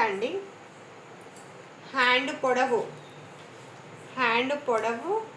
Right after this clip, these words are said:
ఇలా కరెక్ట్గా పట్టుకొని షోల్డర్ దగ్గర నుంచి హ్యాండ్ పొడవు ఎంతనో తీసుకోవాలి,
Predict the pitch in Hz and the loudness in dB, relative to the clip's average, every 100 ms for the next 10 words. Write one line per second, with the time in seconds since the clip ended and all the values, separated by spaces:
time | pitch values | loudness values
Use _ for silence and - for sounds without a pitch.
0 | - - - - - - - - - - | -16 -18 -18 -18 -18 -18 -18 -18 -18 -18
1 | - - - 247 247 220 - 233 226 - | -18 -16 -2 2 4 2 2 0 0 -4
2 | - 285 254 220 - 247 - 233 240 339 | -2 -2 0 -2 -2 -8 -2 -2 0 -2
3 | 403 - - 240 233 247 240 233 220 240 | -4 -10 -2 0 2 2 0 0 -2 -4
4 | 220 220 214 - 320 427 - - - - | -4 -4 -6 -4 -2 -2 -4 -16 -18 -20
5 | - - - - - - - - 262 226 | -18 -18 -18 -18 -20 -18 -18 4 8 8
6 | 247 285 294 240 240 254 277 220 226 233 | 6 2 2 4 4 4 2 2 0 2
7 | 247 240 339 440 - - - - - - | 2 4 4 2 -2 -14 -18 -18 -18 -18
8 | - - - - - - - - - - | -18 -18 -18 -18 -20 -20 -20 -20 -20 -20
9 | - - - - - 277 - - 220 202 | -20 -20 -20 -14 -6 -4 -6 4 6 6
10 | 196 | 4